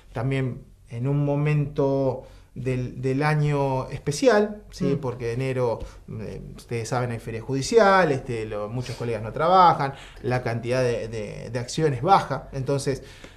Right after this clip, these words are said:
Speaker 1: ya para febrero, yo entiendo que lo que busca el, el, el Estado es que haya una mayor cantidad de vacunados y bueno, ahí vemos cómo seguimos, por
Speaker 2: Claro.
Speaker 1: decirlo de alguna manera. Y además, otro de los indicios que tenemos es que dentro de estas resoluciones,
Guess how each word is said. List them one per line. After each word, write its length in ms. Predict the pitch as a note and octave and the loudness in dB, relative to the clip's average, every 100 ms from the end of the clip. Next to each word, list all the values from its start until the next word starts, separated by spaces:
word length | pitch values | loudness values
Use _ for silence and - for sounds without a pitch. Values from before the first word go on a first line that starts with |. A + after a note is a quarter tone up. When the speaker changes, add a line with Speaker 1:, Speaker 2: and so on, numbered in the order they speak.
| - | -4
Speaker 1:
ya 180 | - D#3+ | 2 4
para 200 | D#3+ D3+ | 4 4
febrero, 580 | D#3 E3 F#3 F#3+ - - | 4 4 6 4 2 -6
yo 160 | - C#3 | -8 -6
entiendo 400 | C#3 D3 C#3+ C3 | -2 0 0 -2
que 140 | B2 | -4
lo 140 | A#2 A#2+ | -6 -4
que 100 | C3 | 0
busca 340 | C3+ C3+ B2 | 0 0 -4
el, 100 | A#2+ | -4
el, 200 | A#2 A#2+ | -4 -6
el 140 | B2 B2+ | -6 -6
Estado 400 | B2+ D3 D3 C#3 | -2 0 2 0
es 140 | B2+ | -2
que 100 | C#3 | -4
haya 200 | B2+ C3 | -4 -4
una 120 | A#2+ | -4
mayor 320 | A#2+ A#2 C3+ C3 | -6 -4 -4 -4
cantidad 300 | A#2 B2 A#2+ | -4 -4 -2
de 60 | |
vacunados 520 | A#2+ B2 C#3 D#3+ D3+ | -2 -2 0 0 0
y 60 | C3 | 0
bueno, 300 | C3 A#2 A2 G#2+ | 0 -2 -6 -8
ahí 200 | A#2 B2+ | -4 -2
vemos 300 | B2+ B2+ A#2+ | 0 -2 -4
cómo 240 | A#2+ A#2 | -6 -6
seguimos, 460 | - B2 B2 G#2 - - - - - | -6 -6 -6 -8 -14 -20 -20 -18 -6
por 120 | B2 | -2
Speaker 2:
Claro. 60 | |
Speaker 1:
decirlo 340 | A#2+ C3 C3 B2 | -2 0 0 0
de 120 | A#2+ | 0
alguna 280 | B2 A#2+ A2+ | -2 -4 -6
manera. 240 | G#2+ G#2 | -6 -4
Y 140 | A#2+ C#3 | 0 2
además, 500 | C#3 D3 F3+ F#3+ - - - - | 4 4 6 4 2 -12 -8 0
otro 320 | D#3+ D#3+ D3 | 2 4 4
de 80 | C3+ | 4
los 160 | B2+ | 2
indicios 400 | C3+ D3+ E3 D#3 | 0 0 0 -2
que 100 | D#3+ | -2
tenemos 380 | D#3 G3+ G#3 D3 | 0 2 2 0
es 60 | - | -2
que 320 | C3+ G#2+ - | -4 -6 -4
dentro 280 | D3 E3 E3+ | -4 0 2
de 60 | E3 | 2
estas 200 | E3+ D3+ | 0 0
resoluciones, 800 | D3 D#3 D3+ - F#3 E3 E3+ | 0 0 2 4 4 4 -2